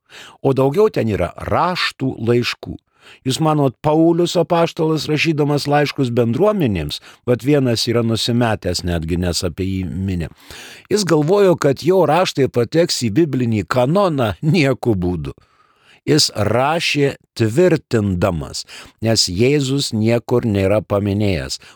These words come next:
„Užrašinėkite, stenografuokite mano žodžius, mano stebuklus“ ir panašiai.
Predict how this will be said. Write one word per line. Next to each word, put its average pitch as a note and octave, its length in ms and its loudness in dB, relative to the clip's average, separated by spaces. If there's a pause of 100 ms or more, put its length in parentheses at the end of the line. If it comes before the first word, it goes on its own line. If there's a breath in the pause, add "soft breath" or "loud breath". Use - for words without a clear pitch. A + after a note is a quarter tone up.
(160 loud breath)
„Užrašinėkite, D#3 2000 2 (240 loud breath)
stenografuokite D3+ 1900 0 (320 loud breath)
mano C#3 400 2
žodžius, A#2 640 0
mano A#2+ 320 2
stebuklus“ C3+ 720 -2
ir A2+ 80 -8
panašiai. G#2+ 640 -6